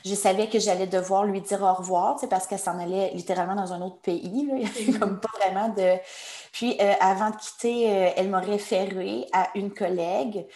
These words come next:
Speaker 1: parce que même chose que Pamela, je ne voulais pas que ce soit un homme, pas pour les mêmes enjeux, simplement une question d'ouverture et d'aisance, là, à parler, euh, avec une femme, euh, qui était jeune aussi. Puis, euh,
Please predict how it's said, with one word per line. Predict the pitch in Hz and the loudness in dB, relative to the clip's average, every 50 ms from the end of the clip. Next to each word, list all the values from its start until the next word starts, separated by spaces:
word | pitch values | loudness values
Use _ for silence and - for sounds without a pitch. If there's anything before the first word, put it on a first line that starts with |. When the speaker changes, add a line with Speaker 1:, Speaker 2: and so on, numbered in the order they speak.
| - - _ | -20 -14 _
Speaker 1:
parce | - 196 - - | 0 0 0 2
que | - 208 | 0 -2
même | 190 196 196 202 196 | 0 0 -2 -4 -4
chose | - - 214 214 208 | -4 -4 -4 -6 -4
que | - - 190 | -6 -6 -2
Pamela, | - 202 185 190 175 170 175 185 | 0 0 0 0 0 0 0 0
je | 214 202 202 | 0 0 -2
ne | 196 190 | -6 -6
voulais | 175 190 190 175 170 | -6 -6 -6 -6 -4
pas | - 196 185 | -4 -4 -4
que | 190 | -4
ce | - 196 | -6 -8
soit | 190 - - - 196 | -10 -6 -4 -2 -2
un | 190 185 180 180 185 | 0 0 -2 -2 -2
homme, | 180 170 185 226 254 240 - - | -2 -2 -2 -2 -2 -4 -4 -4
pas | 247 240 | -4 -2
pour | - 220 214 | -2 -2 -2
les | 202 196 185 | -2 -2 -2
mêmes | 190 196 208 196 202 | -2 -2 -2 0 0
enjeux, | 196 190 190 185 175 190 190 202 220 | 0 0 0 -2 -4 -4 -4 -4 -4
simplement | - - 196 190 - 190 185 185 185 190 190 196 | -4 -6 -6 -4 -4 -4 -2 -2 -2 -2 -4 -4
une | 190 - | -8 -4
question | - 185 180 - - 202 190 | -2 -4 -4 -2 -6 -8 -6
d'ouverture | 175 196 185 196 180 185 - - - 202 196 196 | -6 -6 -4 -2 -4 -4 -4 -6 -4 -4 -2 -2
et | 196 185 | -4 -4
d'aisance, | 170 185 180 180 - 185 185 196 220 - - - | -4 -4 -4 -4 -4 -4 -4 -6 -8 -10 -6 -4
là, | 220 214 214 202 | 0 2 4 2
à | 185 | 2
parler, | 185 - 180 175 175 185 185 185 185 190 185 175 180 175 | 2 -2 -6 -6 -6 -6 -4 -2 -2 0 0 -2 -4 -6
euh, | - - - - - - - - | -12 -18 -20 -18 -16 -4 0 0
avec | 196 196 208 208 - | 0 0 -2 -4 -4
une | 208 196 190 | -6 -6 -6
femme, | - - - 185 190 196 196 196 | -4 -4 -2 -2 0 -2 -2 -4
euh, | 190 180 180 175 175 170 170 - - - _ | -4 -4 -4 -4 -4 -4 -6 -8 -10 -16 _
qui | _ - 220 | _ -6 -6
était | 220 - 190 175 | -4 -2 -2 -4
jeune | 180 170 180 175 175 185 185 - - | -2 -4 -4 -6 -6 -6 -8 -6 -6
aussi. | 180 175 175 - - - - 214 302 381 - - - - - - - - - - - _ _ _ | -6 -4 -4 -8 -8 -8 -6 -6 -6 -6 -8 -12 -18 -20 -20 -20 -20 -20 -20 -20 -20 _ _ _
Puis, | - - - 226 233 240 214 - 202 | -14 -8 -6 -4 -4 -4 -2 0 0
euh, | 196 196 196 190 190 190 185 | 2 2 4 4 4 4 4